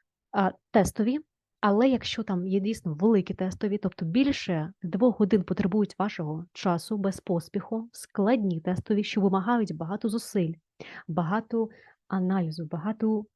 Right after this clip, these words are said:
ресерчу, багато досліджень, багато використання, можливо, платних програм, або взагалі якихось програм, або йти треба до сусіда питатися, чи є в нього якась там програма.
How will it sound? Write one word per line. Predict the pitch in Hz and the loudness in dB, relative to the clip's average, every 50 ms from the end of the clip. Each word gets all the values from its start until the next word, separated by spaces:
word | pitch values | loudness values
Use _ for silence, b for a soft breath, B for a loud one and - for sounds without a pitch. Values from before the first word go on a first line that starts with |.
| _ _ _ - | _ _ _ 0
ресерчу, | 190 220 220 - - 214 190 180 - - - 175 | 0 2 2 2 2 0 0 0 -2 -6 -6 -6
багато | 160 147 156 165 151 165 196 214 214 226 | -4 -4 -4 -4 -4 -2 -2 -2 -2 -2
досліджень, | 208 214 214 - - 226 196 185 - - 170 156 151 147 B B B B B B _ | -4 -4 -6 -4 -2 -2 -2 -2 -4 -4 -6 -6 -6 -8 B B B B B B _
багато | 160 180 180 175 208 226 220 _ - 220 | -2 0 2 2 0 0 -2 _ -2 -2
використання, | 196 196 - - 214 196 - - 214 208 214 214 202 | -2 -2 0 -2 -2 -2 0 0 0 2 2 2 0
можливо, | 196 190 214 208 208 196 | 2 4 4 4 4 4
платних | - 196 202 220 - 220 202 - | 4 4 4 4 4 0 -2 0
програм, | - 208 202 202 208 196 180 165 160 | 0 2 2 4 4 4 2 2 0
або | 160 175 180 | -2 -4 -6
взагалі | 180 - 196 175 190 202 | -6 -8 -8 -6 -2 -4
якихось | 220 220 - 208 - 202 - | -2 -2 -4 -8 -8 -12 -4
програм, | - 208 202 214 214 196 175 | -2 -2 2 2 2 2 2
або | 165 175 190 | 2 0 -2
йти | - - 208 | -2 0 0
треба | 233 220 196 202 | 0 2 4 4
до | 196 208 | 4 4
сусіда | - 220 - - 233 202 214 | 2 2 2 4 4 4 4
питатися, | - - 208 - 214 214 220 208 - 208 | 2 2 2 2 2 2 2 0 -2 -4
чи | - - 214 | -2 2 2
є | 214 | 4
в | 202 | 4
нього | 208 196 208 196 | 4 2 2 0
якась | 190 208 196 - | 0 0 -4 -4
там | - - 196 180 | -2 -4 -4 -2
програма. | - 208 180 196 190 170 160 160 | 0 0 2 2 2 2 2 0